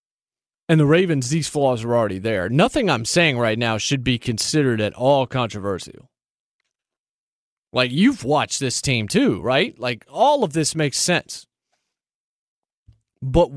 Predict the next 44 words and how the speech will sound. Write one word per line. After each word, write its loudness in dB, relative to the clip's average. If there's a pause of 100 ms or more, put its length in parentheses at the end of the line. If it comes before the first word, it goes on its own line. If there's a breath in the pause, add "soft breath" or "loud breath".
(180)
the 4
only 2
thing 0
I 2
did 0
take -2
away 0
from -6
Wednesday -2
was -10 (960)
that 4
I 4
don't -2
think -4
that -6
there's -2
a -8
quarterback 0
on -2
the -4
roster 0
that -6
they 0
trust -4
based -2
on 0
their 0
offense. -4 (1400)
And 4
maybe 4
their 4
offense 0
is -6
just, -4
they, 0
they're 0
not 2
supposed 0
to -6
trust -4
a -10
quarterback -4
that 0
much. -6